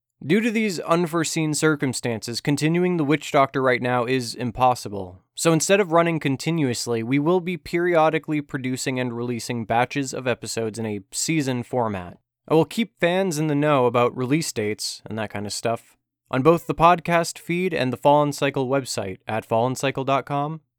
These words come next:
or my personal website, aquanimus rex dot com. I'll put the links in the show notes.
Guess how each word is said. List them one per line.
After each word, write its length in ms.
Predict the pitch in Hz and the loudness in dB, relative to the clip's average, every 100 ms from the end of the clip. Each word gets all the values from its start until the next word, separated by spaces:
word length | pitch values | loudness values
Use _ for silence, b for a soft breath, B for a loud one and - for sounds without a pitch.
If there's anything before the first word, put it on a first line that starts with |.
| _ _ _ _ _ | _ _ _ _ _
or 300 | - 165 165 | 4 8 8
my 180 | 147 147 | 8 4
personal 480 | 139 151 139 117 107 | 4 0 0 -4 -4
website, 480 | 104 - 101 92 - | -6 -6 -6 -8 -10
aquanimus 560 | 107 127 117 113 113 117 | -4 0 0 0 -2 -2
rex 200 | 107 - | -4 -4
dot 200 | 98 - | -10 -8
com. 300 | 95 92 - _ _ | -10 -10 -16 _ _
I'll 100 | 127 | -4
put 140 | 165 151 | -2 0
the 80 | |
links 240 | 156 151 143 | 2 2 -2
in 80 | 123 | -4
the 40 | |
show 240 | - 117 | -4 -4
notes. 440 | 104 95 92 - | -4 -6 -8 -16